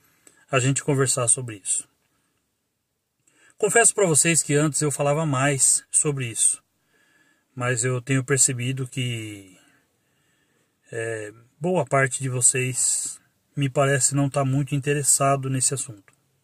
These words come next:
apesar de ser um assunto de extrema importância.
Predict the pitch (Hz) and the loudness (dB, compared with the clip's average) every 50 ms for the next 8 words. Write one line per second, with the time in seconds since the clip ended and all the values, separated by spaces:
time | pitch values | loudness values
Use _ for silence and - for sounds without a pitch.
0 | _ _ _ _ _ _ _ _ _ _ _ _ _ _ _ _ _ _ _ 127 | _ _ _ _ _ _ _ _ _ _ _ _ _ _ _ _ _ _ _ -10
1 | 123 - - 131 117 113 113 113 113 120 127 143 143 - _ - 123 123 120 - | -8 -4 -4 0 2 2 2 2 2 0 -2 -2 -6 -8 _ -8 -4 0 0 2
2 | - 135 131 127 127 127 120 117 107 - - - - 123 123 131 127 - 135 123 | 2 2 0 -2 -2 -2 -4 -4 -4 -4 -4 -4 -4 -4 -4 -6 -6 -6 -10 -12
3 | 120 127 127 131 120 - - - - - _ _ _ _ - 147 139 143 151 156 | -10 -8 -6 -2 2 2 4 4 2 0 _ _ _ _ 2 2 4 4 4 4
4 | 156 147 135 120 113 110 - _ - 143 135 120 - 123 107 - - 104 101 98 | 2 2 0 -2 -6 -10 -14 _ -10 -10 -8 -8 -8 -10 -12 -12 -16 -18 -16 -12
5 | - - - - | -12 -12 -12 -12